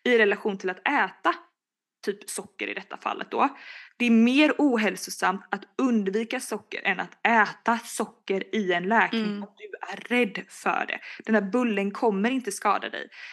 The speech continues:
Speaker 1: Så att om du står och tänker så här: "Ska jag äta bullen, ska jag inte?"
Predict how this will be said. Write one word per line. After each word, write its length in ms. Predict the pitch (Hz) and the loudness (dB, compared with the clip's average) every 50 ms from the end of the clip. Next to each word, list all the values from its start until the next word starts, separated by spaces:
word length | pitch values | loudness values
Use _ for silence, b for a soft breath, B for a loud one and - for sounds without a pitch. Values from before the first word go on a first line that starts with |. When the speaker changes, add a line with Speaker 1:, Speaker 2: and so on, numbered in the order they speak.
| B | B
Speaker 1:
Så 100 | - - | -4 0
att 80 | 214 220 | 2 4
om 120 | 226 226 | 4 4
du 180 | 208 254 254 254 | 4 2 2 0
står 300 | 254 - - 240 220 202 | -2 -2 0 0 0 0
och 60 | 202 | 0
tänker 240 | - 220 190 190 190 | -2 -6 -6 -6 -8
så 40 | - 180 | -10 -10
här: 20 | |
"Ska 140 | - - 202 | -2 2 4
jag 100 | 202 214 | 4 4
äta 140 | 214 214 202 | 4 0 0
bullen, 340 | 196 220 220 196 180 180 | 0 0 0 0 -2 -4
ska 140 | 196 - 208 | -4 -6 -6
jag 140 | 196 175 - | -6 -4 -4
inte?" 520 | - 247 226 202 190 196 _ - 233 294 | -2 -2 0 -2 -2 -4 _ 0 0 0